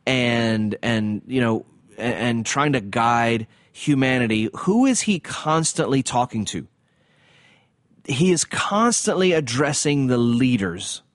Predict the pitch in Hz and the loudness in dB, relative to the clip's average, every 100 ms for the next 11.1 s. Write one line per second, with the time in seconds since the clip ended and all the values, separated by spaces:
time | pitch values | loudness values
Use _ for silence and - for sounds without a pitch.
0 | _ _ _ _ - 120 - - 180 165 | _ _ _ _ -8 -8 -4 0 0 2
1 | - 113 95 - 107 - - 190 185 123 | 0 0 -2 -8 -12 -10 -2 2 2 2
2 | - - - 117 - - - 202 175 127 | 0 -10 -10 -12 -12 -8 -2 0 2 0
3 | 110 - - - - 120 - - - 180 | -2 -8 -16 -20 -6 -6 -6 -6 0 2
4 | 160 - 110 - - _ _ _ _ - | 2 -2 -4 -4 -12 _ _ _ _ -8
5 | - - 202 202 214 - - 135 120 98 | -4 -2 0 2 2 0 0 0 0 -2
6 | - - - 175 180 175 156 - 127 131 | -4 -4 -2 2 2 2 0 0 0 0
7 | 120 - - 156 147 - 113 107 92 - | -2 -4 -2 0 0 -2 -4 -4 -8 -12
8 | - - - 156 - 214 233 233 208 - | -20 -20 -6 -6 -2 -2 0 0 0 2
9 | 170 160 151 156 147 151 180 180 180 180 | 0 2 2 2 4 2 2 2 2 2
10 | 185 180 165 202 208 208 180 160 139 160 | 2 2 0 2 2 2 4 2 2 2
11 | 151 | 0